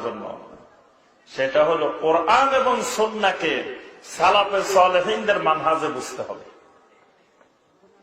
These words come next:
সালাফদের মানহাজে কোরআন বুঝতে হবে, সালাফদের মানহাজে হাদিস বুঝতে হবে, না হয় বেদাত করা থেকে বাঁচা যাবে না।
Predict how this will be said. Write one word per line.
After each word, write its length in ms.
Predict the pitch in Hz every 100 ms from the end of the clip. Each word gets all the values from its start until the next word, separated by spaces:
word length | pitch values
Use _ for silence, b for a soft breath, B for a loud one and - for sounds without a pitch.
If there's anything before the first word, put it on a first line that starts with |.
| _ _ _ _ _
সালাফদের 640 | - 220 302 311 285 277
মানহাজে 460 | 240 - 233 214 202 202
কোরআন 260 | 196 185
বুঝতে 360 | - 165 - 160
হবে, 200 | 143 127
সালাফদের 560 | - 202 240 240 262
মানহাজে 420 | 233 214 190 214 202
হাদিস 300 | 180 185 185
বুঝতে 300 | 185 - -
হবে, 280 | 110 117 98 - - - _ _ _ _ -
না 180 | 123 143
হয় 160 | 180
বেদাত 380 | 170 156 160 165 -
করা 220 | 151 151 - -
থেকে 260 | 160 175 220
বাঁচা 320 | 185 165 147
যাবে 240 | 123 101 98
না। 220 | -